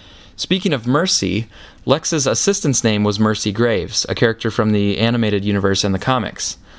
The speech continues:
Back in Washington, D C, we said that Lex showed no mercy to Mercy Graves. But recently on Twitter, uh, at Superhero Spot,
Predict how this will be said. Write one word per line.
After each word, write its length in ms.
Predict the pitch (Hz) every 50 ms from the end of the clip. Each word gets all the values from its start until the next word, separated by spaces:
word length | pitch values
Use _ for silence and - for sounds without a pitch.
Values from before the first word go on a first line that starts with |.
| - - - - - - - - - - -
Back 300 | 131 147 180 190 - 156
in 120 | 135 127
Washington, 480 | 123 123 135 139 - - 123 123 117 113
D 140 | 110 110
C, 600 | 104 - - - - 165 147 120 101 101 110 110 - - - - - - -
we 100 | - 123
said 220 | 120 - 147 139 127
that 120 | 120 -
Lex 420 | 110 123 127 131 - - - - -
showed 400 | - - - 135 123 123 117 117
no 240 | 113 113 113 117 120
mercy 500 | 117 107 110 113 113 - - 98 95 92
to 120 | 90 - 104
Mercy 300 | 101 98 95 - - 92
Graves. 500 | 101 101 90 82 76 73 - - - - - - - - - - - - - - - -
But 140 | 117 120 123
recently 380 | 151 180 180 - 190 156 139
on 140 | 123 113 110
Twitter, 540 | - - - 226 214 147 117 104 113 131 - - - - - - - - - - -
uh, 220 | - 113 107 104 -
at 260 | - 131 139 - -
Superhero 640 | - - 190 185 - 170 135 117 120 107 101 98 92
Spot, 540 | - - - 104 95 95 101 104 - -